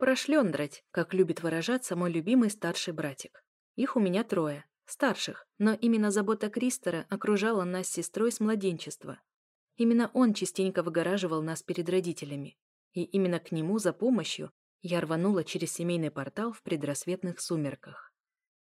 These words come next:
Пары фраз хватило, чтобы изложить сокращенную версию событий, в которой полностью отсутствовали подробности. Уснула, перенеслась в мужскую спальню, будучи в неглиже, но, на мое счастье, хозяином оказался добрый папин друг, магистр Вальгард. Отчитал,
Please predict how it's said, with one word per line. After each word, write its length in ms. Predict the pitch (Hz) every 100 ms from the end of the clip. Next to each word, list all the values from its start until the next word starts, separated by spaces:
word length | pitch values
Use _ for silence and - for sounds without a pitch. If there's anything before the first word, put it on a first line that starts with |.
| _ _
Пары 240 | 247 254
фраз 320 | 240 226 175 -
хватило, 460 | - 156 226 208
чтобы 320 | 165 180 170
изложить 460 | 165 165 165 185 220
сокращенную 540 | 170 - 156 233 208
версию 380 | 175 190 185 208
событий, 540 | 202 233 196 156 - 135
в 60 |
которой 360 | 160 156 170 165
полностью 560 | 208 220 165 - 165
отсутствовали 600 | 151 - 220 - 185 180 185
подробности. 840 | 202 190 165 139 135 - - - _ _ _
Уснула, 540 | 269 - 190 165 151
перенеслась 640 | 151 190 196 202 - 262 -
в 60 | 165
мужскую 400 | 160 - 160 147
спальню, 400 | - 220 226 214
будучи 340 | 208 202 208
в 60 | 202
неглиже, 560 | 202 196 202 190 185 - _ _ _ -
но, 80 | 185
на 120 | 180
мое 220 | 170 165
счастье, 380 | 156 214 208 165
хозяином 500 | - 165 190 196 180
оказался 460 | 175 180 196 196 180
добрый 300 | 196 202 196
папин 340 | 202 202 202
друг, 320 | 196 151 - _ _ -
магистр 460 | 160 156 185 202
Вальгард. 500 | 196 214 143 147 - _ _ _ -
Отчитал, 580 | 240 - 294 175 156